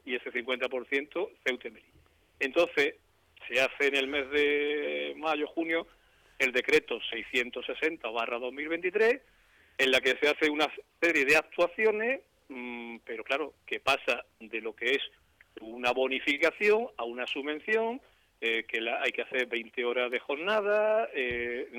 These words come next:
dura tres años ese convenio, tiene que ser contratos que sean indefinidos, todos los contratos eventuales que sean por sustituciones, por baja, por enfermedad, por vacaciones,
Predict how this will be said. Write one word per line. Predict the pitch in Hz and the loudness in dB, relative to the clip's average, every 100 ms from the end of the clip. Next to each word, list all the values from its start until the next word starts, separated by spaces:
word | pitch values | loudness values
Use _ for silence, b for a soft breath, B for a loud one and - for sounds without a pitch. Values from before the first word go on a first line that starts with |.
| 117 | -10
dura | 113 123 120 | -6 0 -2
tres | - 123 - | 0 -6 -2
años | 127 123 123 120 _ _ _ | -4 -2 -6 -8 _ _ _
ese | 131 - 135 | -12 -4 -4
convenio, | - 156 208 214 214 | -2 0 2 2 -2
tiene | 170 143 | -2 -2
que | 131 | -4
ser | - 127 | -2 -2
contratos | 131 120 135 127 - 123 | -2 -6 0 0 0 -10
que | 117 - | -10 -6
sean | 120 | -6
indefinidos, | 120 123 127 143 196 214 208 214 220 b b _ | -6 -4 -4 -2 -2 0 0 -2 -8 b b _
todos | 139 127 | -2 0
los | 123 | -2
contratos | - 120 131 123 | -4 -6 -6 -4
eventuales | 123 123 113 131 143 156 139 | -4 -4 -6 -2 0 0 -2
que | 120 | -6
sean | 127 117 | -6 -6
por | 123 | -8
sustituciones, | - 123 117 117 - 135 147 143 143 143 | -8 -12 -14 -18 -8 -2 0 0 -2 -2
por | 131 117 | -4 -8
baja, | 117 147 139 - 151 147 151 b b - | -2 0 0 0 2 2 0 b b -8
por | 120 | -8
enfermedad, | 117 - - 120 143 147 147 143 | -8 -14 -8 0 4 6 4 2
por | 127 | -4
vacaciones, | 123 113 - 139 135 | -4 -6 -2 -2 -2